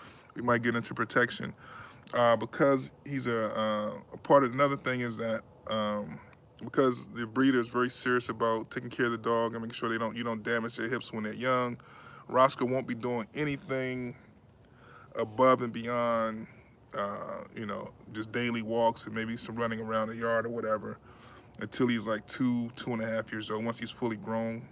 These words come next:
and that, you know, his hips and his sockets have kinda settled where they're gonna be. Um, Roscoe, come here.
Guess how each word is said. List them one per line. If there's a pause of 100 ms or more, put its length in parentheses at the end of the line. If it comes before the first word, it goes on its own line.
(160)
and
that, (100)
you
know,
his
hips
and
his
sockets
have
kinda
settled
where
they're
gonna
be. (840)
Um, (600)
Roscoe,
come
here.